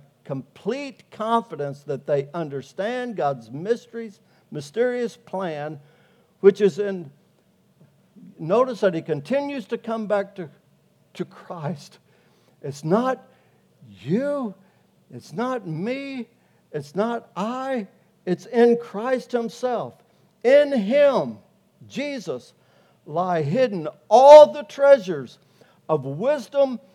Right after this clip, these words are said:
and knowledge. If you want to know the secret things, get to know Jesus. So we see a few things that, that I believe God desires for us, that Paul brings out, that you're encouraged. He doesn't want his people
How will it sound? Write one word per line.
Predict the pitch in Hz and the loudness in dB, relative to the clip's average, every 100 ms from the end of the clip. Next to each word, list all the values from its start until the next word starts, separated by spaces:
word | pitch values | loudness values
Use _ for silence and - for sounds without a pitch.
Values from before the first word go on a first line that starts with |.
| _ _ | _ _
and | 196 208 220 | 2 2 2
knowledge. | 226 233 208 156 | -4 2 0 2
If | 165 147 | -4 -4
you | 269 | -4
want | 302 294 285 | 6 8 8
to | 269 | 2
know | 254 269 262 | 0 4 4
the | 208 190 | 2 -2
secret | - - 311 247 208 156 - | -4 -6 -6 -4 -2 -2 -2
things, | 160 156 175 180 - _ _ - 131 | -8 -6 -8 -10 -14 _ _ -18 2
get | 277 339 | 6 6
to | 330 | 4
know | 339 320 | 6 6
Jesus. | 320 262 320 320 262 302 277 - - - - _ _ _ _ _ _ _ _ _ _ _ _ _ _ _ _ _ _ _ _ _ _ _ _ _ _ _ _ _ _ | 6 0 -4 -6 4 6 6 0 -20 -20 -20 _ _ _ _ _ _ _ _ _ _ _ _ _ _ _ _ _ _ _ _ _ _ _ _ _ _ _ _ _ _
So | - 233 | 6 6
we | 233 | 6
see | - 320 | -2 -8
a | 294 | -8
few | 254 262 | -10 -6
things | 262 254 180 | -4 -4 -2
that, | 214 202 _ _ _ _ | -4 -4 _ _ _ _
that | 139 160 | 4 4
I | 190 277 | 6 2
believe | 247 214 196 160 | 2 0 0 0
God | 185 233 233 | -4 -4 -6
desires | 180 143 175 185 190 185 | -6 -4 -6 -6 -8 -10
for | - 214 | -10 -8
us, | 254 208 | -6 -10
that | - 147 | -10 -10
Paul | - 196 220 | -8 -8 -8
brings | 180 202 180 | -8 -8 -8
out, | 226 226 - | -8 -10 -10
that | - 220 | -4 -4
you're | 277 277 | -2 -4
encouraged. | 277 - - 285 285 202 - | -4 -4 -4 -4 -4 -8 -12
He | 247 | -10
doesn't | 277 294 285 269 247 196 | 8 8 8 0 -8 -2
want | 247 277 269 226 | 4 4 2 -6
his | 247 214 | -12 -16
people | _ 226 220 - 131 113 | _ -12 -12 -10 -12 -12